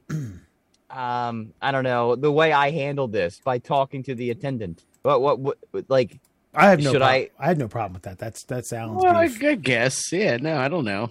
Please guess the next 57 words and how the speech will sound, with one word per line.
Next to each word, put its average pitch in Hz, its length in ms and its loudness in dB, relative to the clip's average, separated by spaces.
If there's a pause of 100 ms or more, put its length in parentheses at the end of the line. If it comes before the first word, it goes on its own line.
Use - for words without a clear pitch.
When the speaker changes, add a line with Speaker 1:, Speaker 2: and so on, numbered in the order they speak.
Speaker 3:
Maybe 139 200 -4
I'm 131 220 -6
just 92 240 -12
more 95 160 -4
confrontational. 98 680 -6 (500)
I'd 120 60 -6
have 123 80 -4
been 123 100 0
like, 120 160 2
"Beat 151 180 0
it, - 180 -8
geeks! 123 440 -6 (200)
Speaker 1:
<laughs> - 200 -20
Speaker 3:
Like, - 400 -4 (220)
get 135 160 0
the 139 60 -2
fuck 151 260 2
out 160 160 6
of 160 60 4
the 160 80 6
way! 175 280 4 (300)
Like, 135 260 2
y'all 151 260 4
are, 170 120 0
y'all 190 320 4
are 185 80 0
clearly 175 760 0
in 151 140 -2
the 135 120 -2
way. 117 280 -2 (260)
Fucking 131 280 -2
get 127 160 -2
out 123 160 0
of 110 60 -6
the 107 100 -6
way." 98 180 -10 (380)
You 127 100 0
Speaker 1:
Yeah. 139 80 2
Speaker 3:
know 139 60 0
what 143 80 -2
I 143 40 -6
mean? 147 280 -4 (340)
Uh, 113 520 -2 (380)
but, 190 140 -6
you 196 140 -4
know, 156 160 -4 (200)
I 240 60 -10
guess 165 200 -4
sometimes 123 460 -4
you 113 60 -12
gotta 107 220 -6
be 104 100 -12
civilized 101 720 -6
in 95 140 -10
the 95 60 -8
civilized 92 540 -6
world. 107 280 -6